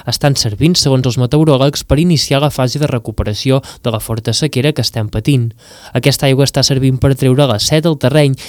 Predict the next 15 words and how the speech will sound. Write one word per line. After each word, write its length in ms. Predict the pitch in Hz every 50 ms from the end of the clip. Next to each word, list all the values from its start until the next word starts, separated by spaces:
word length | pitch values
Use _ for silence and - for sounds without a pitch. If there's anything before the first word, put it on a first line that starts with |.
| - -
i 60 | 131 123
per 140 | - 131 139
anar 160 | 160 175 180
omplint 340 | 156 - 143 135 143 151 -
molt 320 | - 147 160 160 147 131
de 60 | 117
mica 180 | 117 113 - 143
en 80 | 131 127
mica 240 | 120 120 - -
els 160 | 135 123 110 117
aqüífers. 640 | 110 - 143 135 117 - 120 110 107 - - - - - - - - - -
D'alguna 400 | - 135 127 139 143 135 127 123
manera 320 | 123 120 123 120 131 123
podria 320 | - 131 123 120 123 123 113
suposar 480 | - 131 120 - 151 131 123 123 127